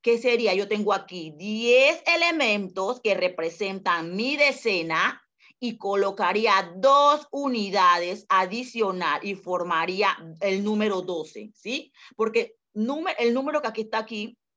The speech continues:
sale del número diez, ¿sí? Ya viene siendo, formando la, el doce, la decena, viene siendo diez elementos, como le acabo de decir. Cada vez que usted oiga decena, son diez elementos. Cuando yo digo doce,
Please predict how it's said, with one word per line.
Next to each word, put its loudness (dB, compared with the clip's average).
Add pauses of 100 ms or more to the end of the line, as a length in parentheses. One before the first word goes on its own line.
sale 0
del -2
número -4
diez, -8
¿sí? -10
Ya 0
viene -6
siendo, -2
formando -4
la, -4
el -6
doce, 0
la 2
decena, -4 (200)
viene -4
siendo -2
diez 4
elementos, -2
como -4
le 0
acabo -2
de 2
decir. -10 (340)
Cada 4
vez 4
que -12
usted 4
oiga 4
decena, 2
son -6
diez 0
elementos. -4 (260)
Cuando 2
yo 6
digo 0
doce, 2